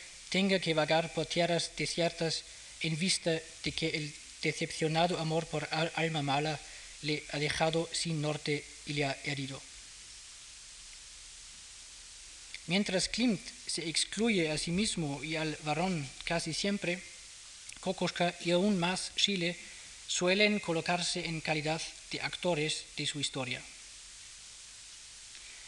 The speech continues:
Schiele se hace cargo de esta posibilidad de la autorrepresentación alegórica y la saluda como la más grata. Es también quien, a partir de mil novecientos diez, desarrolla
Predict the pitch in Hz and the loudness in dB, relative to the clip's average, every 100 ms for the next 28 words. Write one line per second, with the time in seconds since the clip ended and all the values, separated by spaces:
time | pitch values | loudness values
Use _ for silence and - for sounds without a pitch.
0 | - - 220 226 247 220 185 196 190 - | 0 4 6 6 4 4 4 4 4 6
1 | 190 190 175 156 165 180 - 170 170 160 | 4 4 2 2 2 0 0 -2 0 -2
2 | 160 151 160 175 - - - - 165 165 | -2 0 -2 -2 -8 -14 -12 -4 0 2
3 | 180 175 170 170 - - 156 - 151 143 | 0 0 0 -2 -6 -4 -2 0 -2 0
4 | 180 170 147 170 175 185 156 147 180 160 | 0 2 2 2 2 2 -2 2 2 2
5 | - 165 - - - - - - - - | 0 -2 -4 -12 -14 -14 -14 -16 -12 -2
6 | 180 175 165 - 175 208 208 185 - 180 | 4 4 4 2 2 6 8 8 6 2
7 | 165 156 165 160 156 - 147 131 131 - | 4 2 2 0 0 0 -2 -2 -8 -10
8 | - - - - - - - - - - | -16 -16 -16 -16 -16 -16 -16 -16 -16 -16
9 | - - 160 175 170 202 233 202 - 180 | -10 -4 0 2 4 6 4 2 2 4
10 | 214 226 165 175 160 - 185 170 170 156 | 4 2 0 0 0 2 2 2 2 2
11 | 180 170 160 147 170 180 - - - - | 0 -2 -4 0 0 0 -4 -12 -14 -14
12 | - - 175 165 185 208 185 | -8 -2 2 6 8 8 8